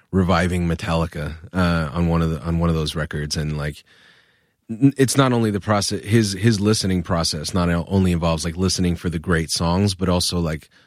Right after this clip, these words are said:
listening for the great performances of those songs. And a lot of times that doesn't happen until you've toured with the song. Because, like,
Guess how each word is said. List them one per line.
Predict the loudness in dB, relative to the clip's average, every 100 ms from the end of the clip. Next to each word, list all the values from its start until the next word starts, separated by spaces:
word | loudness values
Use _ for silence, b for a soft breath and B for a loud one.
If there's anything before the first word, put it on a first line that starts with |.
| b
listening | 2 2 2 -2
for | -2
the | -2
great | 0 -2
performances | -4 -4 0 0 0 -2 -2
of | 0
those | 2 0
songs. | 0 0 0 -2
And | -2 0
a |
lot | 2 2
of |
times | 0 -2 0
that | 0
doesn't | 0 0
happen | -2 -4
until | -4
you've | -4 -4 -8
toured | -6 0 2 0
with | -8
the | -10
song. | -8 -8 -12 -16 _ _ _ _ -8
Because, | -4 2 2 0
like, | -6